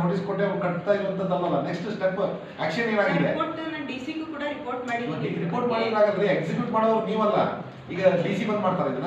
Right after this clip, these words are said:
Speaker 1: ಇಲ್ಲಿ ಎಕ್ಸಿಕ್ಯೂಟ್ ಮಾಡ್ಬೇಕು ಅನ್ನೋದು ನೀವು.
Speaker 2: ಆರ್ಕಿಯಾಲಜಿ, ಆರ್ಕಿಯಾಲಜಿನೂ ಕೂಡ ಲೆಟರ್ ಹಾಕಿದ್ದೀವಿ ಸರ್. ಅವರು
Speaker 1: ಅಲ್ಲಲ್ಲ, ಈ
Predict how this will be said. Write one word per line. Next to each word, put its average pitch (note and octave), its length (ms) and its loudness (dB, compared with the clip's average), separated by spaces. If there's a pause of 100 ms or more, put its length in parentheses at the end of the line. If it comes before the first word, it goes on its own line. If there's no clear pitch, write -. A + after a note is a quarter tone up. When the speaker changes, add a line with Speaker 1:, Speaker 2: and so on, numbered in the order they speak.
(300)
Speaker 1:
ಇಲ್ಲಿ D3 160 -2
ಎಕ್ಸಿಕ್ಯೂಟ್ G3+ 380 0
ಮಾಡ್ಬೇಕು G3+ 300 2
ಅನ್ನೋದು G#3+ 340 4
ನೀವು. G#3 160 4
Speaker 2:
ಆರ್ಕಿಯಾಲಜಿ, - 380 0
ಆರ್ಕಿಯಾಲಜಿನೂ D4 760 -4
ಕೂಡ D4 100 -8 (100)
ಲೆಟರ್ C4+ 240 -4
ಹಾಕಿದ್ದೀವಿ C4 480 -2
ಸರ್. A#3+ 260 -2
ಅವರು G#3 140 2
Speaker 1:
ಅಲ್ಲಲ್ಲ, F3 420 0
ಈ F3+ 300 -2